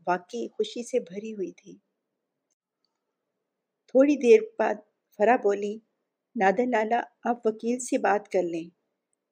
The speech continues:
फिर मुझे वापस भी जाना है।" नादर खान खामोश रहा। "फरा, अगर तुम चाहो तो अपना हिस्सा ले सकती हो।"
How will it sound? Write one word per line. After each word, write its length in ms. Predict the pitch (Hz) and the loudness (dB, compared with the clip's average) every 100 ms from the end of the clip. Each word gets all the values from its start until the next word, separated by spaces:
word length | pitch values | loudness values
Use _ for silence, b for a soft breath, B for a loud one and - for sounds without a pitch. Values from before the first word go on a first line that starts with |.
| - | -6
फिर 100 | 254 | -2
मुझे 240 | 240 240 247 | -2 0 4
वापस 360 | 202 190 226 - | 4 2 -2 -6
भी 100 | 214 | -4
जाना 280 | 175 165 | -4 -2
है।" 260 | 165 - - _ _ _ _ _ _ _ _ _ _ _ | -6 -8 -20 _ _ _ _ _ _ _ _ _ _ _
नादर 260 | 202 185 220 | -6 -2 -2
खान 300 | 220 202 208 | -4 -6 -8
खामोश 560 | - 180 175 190 - 165 | -6 -6 -4 -6 -8 -10
रहा। 280 | 165 180 - _ _ _ _ _ _ _ _ _ _ _ _ _ _ _ _ - | -10 -16 -20 _ _ _ _ _ _ _ _ _ _ _ _ _ _ _ _ 0
"फरा, 180 | 262 285 | 2 4
अगर 300 | 294 233 277 | 2 0 0
तुम 200 | 285 277 | 0 -2
चाहो 380 | 262 233 247 | -2 0 4
तो 160 | 269 254 | 4 2
अपना 360 | - 208 214 240 | -2 -4 -6 -4
हिस्सा 360 | 226 - 262 | -6 -4 -2
ले 160 | 233 277 | 0 0
सकती 360 | - 185 - | -4 -10 -10
हो।" 260 | 160 147 - | -12 -12 -16